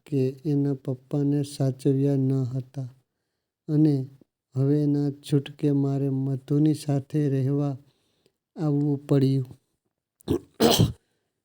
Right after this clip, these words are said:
જાણે એ કે એની આટલા વર્ષોની દાજ કાઢી રહી હોય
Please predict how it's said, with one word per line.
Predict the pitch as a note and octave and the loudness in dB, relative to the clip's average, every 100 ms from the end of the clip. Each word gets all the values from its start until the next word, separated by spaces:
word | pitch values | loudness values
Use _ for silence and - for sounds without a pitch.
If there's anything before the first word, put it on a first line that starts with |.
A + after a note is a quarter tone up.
| _ _ _ _ _ _ _ C#3+ D#3 | _ _ _ _ _ _ _ -2 4
જાણે | C#3+ C#3+ D3 | 6 6 4
એ | D3 D3+ C#3+ | 4 2 0
કે | C#3+ - - D3 C#3 D3+ _ | -4 -8 -2 0 0 -8 _
એની | E3 D3+ D3+ D#3 - | 0 2 2 -2 -4
આટલા | D3 C#3 D3+ D3+ | -6 -2 0 0
વર્ષોની | C#3+ C#3+ C3+ - D3 C#3+ C#3+ | 2 -2 -2 0 4 4 2
દાજ | C#3 D3 D3 C3+ - _ _ _ _ _ | 2 0 2 0 -4 _ _ _ _ _
કાઢી | - C#3 B2 C#3+ | -4 -2 2 2
રહી | C3+ C#3 C#3+ | 4 2 2
હોય | D3 C#3 | 2 0